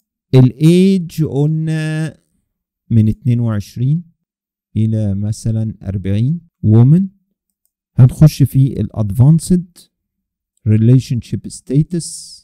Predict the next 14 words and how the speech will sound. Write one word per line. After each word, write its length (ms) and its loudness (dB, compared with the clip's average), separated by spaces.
married، 640 -2
والبيرنت 1000 4
هحدد 680 2
من 480 2
حديث 480 2
الولادة 760 4
لغاية 400 2
اتناشر 440 -4
سنة. 360 0
تعالوا 320 4
نلقي 360 4
نظرة 320 4
على 480 2
الديموغرافيكس. 1080 2